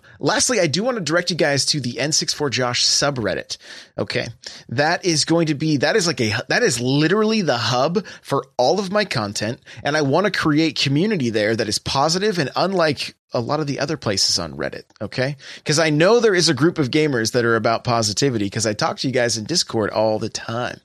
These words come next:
okay? So we now, uh, you can go to, uh, um, N six four Josh. Let's see, it's reddit dot com, uh, what, sla-, slash R slash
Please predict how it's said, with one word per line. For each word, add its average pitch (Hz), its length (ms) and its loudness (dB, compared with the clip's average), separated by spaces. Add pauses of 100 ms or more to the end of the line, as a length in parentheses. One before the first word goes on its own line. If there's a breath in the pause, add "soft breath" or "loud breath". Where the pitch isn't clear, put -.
(480 soft breath)
okay? 123 340 -4 (160)
So 131 420 2 (260 loud breath)
we 143 200 0
now, 143 280 0
uh, 165 120 -4 (120)
you 160 200 0
can 151 180 0
go 175 200 4
to, 170 420 0
uh, 135 220 2 (260 loud breath)
um, 117 400 -4 (1300)
N 139 140 2
six 156 240 -2
four 180 160 0
Josh. 151 500 0
Let's 147 140 -2
see, 110 200 0
it's 107 160 -6
reddit 143 360 0
dot 139 200 0
com, 123 320 -2 (720 soft breath)
uh, 107 140 -6
what, 107 140 -10
sla-, 127 340 0 (280)
slash 120 520 0
R 127 260 2
slash 110 500 0